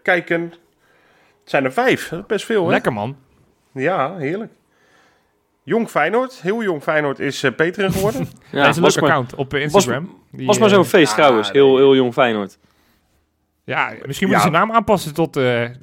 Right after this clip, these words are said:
Speaker 2: tot Spoor vier of, eh, F C Dort.
Speaker 1: Ja, ja, ja, ja. <laughs> Ja, precies.
Speaker 2: Wat
Speaker 1: Eh, goed, Jong Feyenoord. Ja, leuk.
Speaker 2: Welkom.
Speaker 1: Inderdaad, leuk account.
Speaker 2: Ja.
Speaker 1: En, en tof dat ze erbij zitten
Speaker 2: Ja.
Speaker 1: nu, dus dat is tof. Dan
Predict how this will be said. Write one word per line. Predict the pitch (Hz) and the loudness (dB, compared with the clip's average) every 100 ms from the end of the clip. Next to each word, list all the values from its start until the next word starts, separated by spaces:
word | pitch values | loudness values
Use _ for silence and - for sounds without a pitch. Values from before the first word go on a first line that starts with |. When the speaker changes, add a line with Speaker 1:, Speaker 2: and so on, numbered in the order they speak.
| 147 | -14
Speaker 2:
tot | 139 135 | -10 -10
Spoor | - 190 131 | -2 0 0
vier | 107 151 185 127 131 | -2 -4 -2 -2 -2
of, | 143 - | -6 -4
eh, | 131 160 | -6 -4
F | - | -6
C | 120 | -4
Dort. | 151 247 - - _ _ _ _ _ _ _ | -2 -4 -6 -18 _ _ _ _ _ _ _
Speaker 1:
Ja, | 160 208 147 113 | -4 -2 -2 -6
ja, | 151 | -10
ja, | 160 156 | -8 -6
ja. | 143 127 - _ _ _ - | -8 -12 -20 _ _ _ -12
<laughs> | 143 - - 147 - - | -10 -10 -8 -6 -6 -4
Ja, | 131 | -4
precies. | - - 117 - | -6 -10 -10 -10
Speaker 2:
Wat | - 139 - - - - | -10 -10 -10 -12 -14 -14
Speaker 1:
Eh, | - 156 160 151 147 139 139 _ _ _ _ _ _ _ _ 123 117 _ - | 0 4 4 4 2 -4 -10 _ _ _ _ _ _ _ _ -20 _ _ -16
goed, | 151 170 | -4 -4
Jong | 131 135 | 0 -2
Feyenoord. | 147 123 107 | 0 -2 -4
Ja, | 117 120 | -4 0
leuk. | 165 143 | 2 2
Speaker 2:
Welkom. | 127 | 0
Speaker 1:
Inderdaad, | 156 160 151 | 2 0 2
leuk | 170 160 | -2 -2
account. | - 147 156 | 0 2 0
Speaker 2:
Ja. | - | 0
Speaker 1:
En, | 147 | -2
en | 147 143 | -2 -4
tof | 160 143 | -6 -6
dat | 139 123 | -6 -6
ze | 135 | -6
erbij | 113 104 143 | -6 -6 -6
zitten | 196 147 | -6 -6
Speaker 2:
Ja. | 175 | -6
Speaker 1:
nu, | 120 | -10
dus | 101 | -12
dat | 131 | -12
is | 127 | -12
tof. | 175 190 | -10 -12
Dan | _ | _